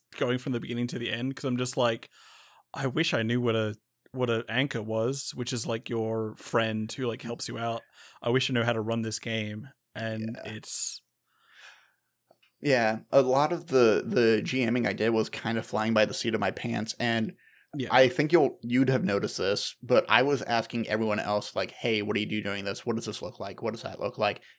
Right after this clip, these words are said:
Speaker 2: And that's
Speaker 1: Yeah.
Speaker 2: me killing for time as I try to find a page that tells me what I need to do next.
Speaker 1: Yes.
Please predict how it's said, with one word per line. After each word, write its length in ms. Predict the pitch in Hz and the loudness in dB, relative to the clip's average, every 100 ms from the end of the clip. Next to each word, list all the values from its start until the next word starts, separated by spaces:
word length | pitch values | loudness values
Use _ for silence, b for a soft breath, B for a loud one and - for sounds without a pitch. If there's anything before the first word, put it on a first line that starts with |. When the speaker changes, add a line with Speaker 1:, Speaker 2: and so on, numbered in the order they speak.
| B B | B B
Speaker 2:
And 100 | 131 | 4
that's 140 | 135 339 | 8 8
Speaker 1:
Yeah. 100 | 135 | 8
Speaker 2:
me 240 | 135 135 | 6 2
killing 420 | 113 - 147 160 | -2 0 2 4
for 160 | 165 147 | 2 2
time 400 | 123 - 131 120 | 2 0 2 2
as 100 | 113 | 4
I 100 | 117 | 4
try 240 | 113 117 | 4 4
to 80 | 113 | 4
find 200 | 107 113 107 | 4 2 0
a 40 | |
page 460 | - 123 117 107 - | 0 4 6 4 0
that 120 | - | -2
tells 200 | 104 101 | 0 0
me 60 | 104 | 0
what 180 | 101 | 0
I 60 | 95 | 0
need 160 | 80 - | 0 -6
to 60 | |
do 160 | - 78 | -6 -4
next. 500 | 71 - - - - _ _ _ _ - | -2 -4 -4 -8 -10 _ _ _ _ -16
Speaker 1:
Yes. 680 | 73 71 71 - - - | -10 -10 -8 -8 -8 -12